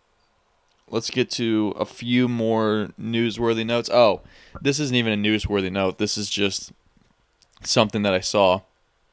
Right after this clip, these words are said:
I just wanna preface it by saying it's a tough job being a social media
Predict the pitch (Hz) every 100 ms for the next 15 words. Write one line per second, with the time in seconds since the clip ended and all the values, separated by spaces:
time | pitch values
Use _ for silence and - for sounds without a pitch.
0 | _ _ _ _ _ _ _ _ _ _
1 | _ _ _ _ _ _ - 131 127 160
2 | 143 127 - 127 113 - 104 98 98 104
3 | 101 - 139 180 - 180 175 - 135 113
4 | 110 104 101 110 104 107 98 95 92 87
5 | 85 82